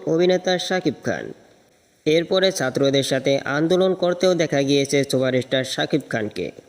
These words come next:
এরপরে তিনি গত আঠাশে জুলাই তার নিজ বাড়িতে সংবাদ সম্মেলন করেন। সেখানে সে বলেন,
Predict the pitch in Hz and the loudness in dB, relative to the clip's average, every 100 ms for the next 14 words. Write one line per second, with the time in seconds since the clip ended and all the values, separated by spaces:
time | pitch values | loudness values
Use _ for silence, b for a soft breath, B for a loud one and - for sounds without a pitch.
0 | _ _ _ _ _ _ - 143 165 190 | _ _ _ _ _ _ -4 -2 0 0
1 | 185 185 190 190 160 131 123 131 - 139 | 0 2 2 2 2 0 0 -2 -2 -4
2 | 170 175 185 175 185 180 175 123 123 123 | -2 0 0 2 2 2 0 -2 0 2
3 | 139 160 175 180 185 185 165 147 127 127 | 4 2 2 0 2 0 0 -2 0 0
4 | 123 - 151 170 180 180 156 120 104 82 | -2 -4 0 4 4 2 0 0 -2 -4
5 | - - - - - 135 135 139 135 143 | -8 -16 -20 -12 -4 -2 0 0 0 0
6 | 135 147 165 175 | 0 0 2 0